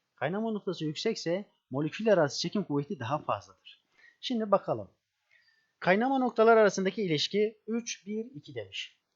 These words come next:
Şimdi burada neye bakacağız? Bir defa etil alkol karıştırmış. Bir ve ikide etil alkol var. Etil alkol demek uçucu bir madde ilave etmek demek.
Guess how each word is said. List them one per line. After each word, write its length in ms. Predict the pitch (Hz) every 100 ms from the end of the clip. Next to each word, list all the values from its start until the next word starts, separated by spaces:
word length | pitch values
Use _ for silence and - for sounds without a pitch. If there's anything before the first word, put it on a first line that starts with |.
| _
Şimdi 540 | - 240 254 156 107 -
burada 260 | 208 220 233
neye 220 | 202 196
bakacağız? 580 | 127 120 240 269 - _ _ _ _ _ _ -
Bir 80 | 226
defa 500 | 208 165 156 233 _ _ _ -
etil 300 | 156 233 185
alkol 220 | 160 170
karıştırmış. 680 | - 107 - 107 95 - -
Bir 160 | 196 175
ve 80 |
ikide 200 | 143 170
etil 280 | 165 - 131
alkol 320 | 117 123 110
var. 180 | 92 85 - _ _ _
Etil 280 | 120 - 226
alkol 300 | 208 214 254
demek 240 | 165 202 214 202
uçucu 380 | - 156 226
bir 120 | 208 185
madde 380 | 143 139 156
ilave 320 | 170 120 113 113
etmek 340 | 110 110 _
demek. 200 | 90